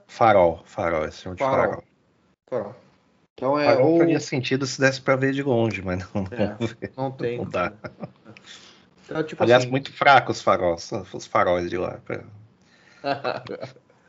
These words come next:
Speaker 2: E daí tem, tipo assim, Jamaica, daí tem a, a, a sinaleira, e daí tem outras coisas que eles falam, assim. Então, quando eles falam nessas coisas, é por causa das cores, essas coleções, tipo, Jamaica é, seria os verdes com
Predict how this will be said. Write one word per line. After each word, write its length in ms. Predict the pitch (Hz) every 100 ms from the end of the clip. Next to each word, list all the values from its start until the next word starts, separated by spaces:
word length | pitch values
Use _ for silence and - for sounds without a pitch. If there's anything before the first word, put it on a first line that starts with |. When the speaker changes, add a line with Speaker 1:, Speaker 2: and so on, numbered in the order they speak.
| _ _ - - - _ _
Speaker 2:
E 80 | 131
daí 140 | 139
tem, 180 | 143 165
tipo 420 | 165 180 - -
assim, 240 | 185 180 135
Jamaica, 560 | 135 127 147 185 185
daí 320 | 165 120 139 147
tem 280 | - 139
a, 500 | 120 113 110 104 104 107 - -
a, 340 | 110 101 98 98 104 _ - - _
a 380 | - 101 101 113
sinaleira, 840 | - 131 123 110 127 165 196 196 - _ _ _ -
e 100 | 123
daí 100 | 131
tem 140 | 131
outras 260 | 151 156 165
coisas 320 | - 156 156
que 160 | - 156
eles 280 | 147 147 -
falam, 340 | 131 131 104
assim. 200 | 101 98
Então, 420 | 95 110 120 131 131 - _ _ _
quando 200 | - 156
eles 220 | 160 160
falam 280 | - 151 160
nessas 400 | 151 147 131 131
coisas, 400 | - 131 151 156
é 60 | 160
por 120 | -
causa 180 | 143 143
das 200 | 147 -
cores, 360 | - 151 139
essas 540 | 110 98 107 104 - -
coleções, 520 | - 113 110 - 127
tipo, 200 | - -
Jamaica 520 | 110 107 104 127 131
é, 240 | 151 147 143
seria 640 | - 127 131 131 117 98
os 240 | 101 110 107
verdes 400 | 107 127 131 127
com 360 | 131 110 101